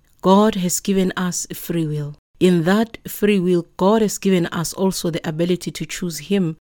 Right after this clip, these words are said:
or the devil. The first man on this earth chose to obey the devil instead of God. That was the beginning of trouble for all humanity. Now God seeks us to obey him and him only.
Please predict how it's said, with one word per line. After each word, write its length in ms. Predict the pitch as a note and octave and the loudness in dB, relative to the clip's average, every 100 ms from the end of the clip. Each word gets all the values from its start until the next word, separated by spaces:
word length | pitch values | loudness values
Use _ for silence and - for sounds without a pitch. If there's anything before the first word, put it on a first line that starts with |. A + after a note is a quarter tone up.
| _ - | _ -2
or 220 | G#3+ G#3 | 0 0
the 120 | E3 | -2
devil. 420 | - D#3 - C#3 _ _ _ - | -4 -8 -8 -16 _ _ _ -2
The 120 | F#3 | -2
first 440 | - B3+ A#3 - | 2 0 0 0
man 280 | G3+ G3+ G3 | 2 2 2
on 160 | - E3 | -2 -2
this 220 | F3 - - | -2 -4 -4
earth 280 | F#3+ E3+ - - | -4 -4 -10 -12
chose 320 | - A#3 A3 | 0 2 2
to 180 | - - | -2 -6
obey 380 | F3+ F#3 G3 G3+ | -4 0 0 0
the 140 | E3+ | -2
devil 340 | - F3+ E3 D#3 | -2 -2 -2 -4
instead 260 | D#3 E3 | -4 -4
of 160 | D#3 - | -6 -6
God. 300 | D3+ C#3 - _ - | -10 -10 -14 _ -2
That 220 | F3+ G3+ | 6 6
was 180 | G3 F3 | 6 2
the 80 | F3+ | 0
beginning 400 | - E3 F#3 F#3 | -2 0 2 0
of 140 | E3 | -2
trouble 360 | - F3+ D#3+ D#3+ | -6 -6 -4 -4
for 280 | - E3 - | -4 -6 -4
all 360 | - A#3 A#3 A#3 - | 0 2 2 0 -4
humanity. 680 | D3+ E3 E3 D#3+ C#3+ - D#3 | -4 0 0 0 -4 -4 0
Now 260 | F3+ E3+ - | 0 0 -4
God 460 | - A3+ G3+ D#3+ E3 _ _ - | -2 2 2 0 -4 _ _ -12
seeks 460 | - - B3 - - | -4 0 0 -2 -4
us 160 | G3 G3 | -4 -4
to 200 | - F3+ | -8 -6
obey 300 | E3 F3 F3+ | -2 -2 -2
him 320 | D#3+ F#3 E3 - | -2 -2 -2 -2
and 160 | F3 | -4
him 340 | D#3+ F3 G#3+ G3 | -2 0 0 0
only. 380 | E3 D3+ C#3 C3 | -2 -4 -4 -8